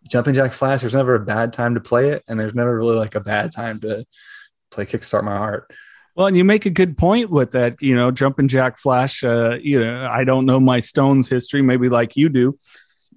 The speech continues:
Speaker 2: But if you think about the opening of Jumping Jack Flash, it's got that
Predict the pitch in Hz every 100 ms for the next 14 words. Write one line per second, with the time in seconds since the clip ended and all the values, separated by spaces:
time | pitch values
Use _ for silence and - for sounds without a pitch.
0 | _ _ - - - - 156 156 170 156
1 | 196 202 185 170 160 143 - 175 185 180
2 | 139 127 117 123 117 120 120 120 117 -
3 | 123 120 120 143 - 160 147 147 123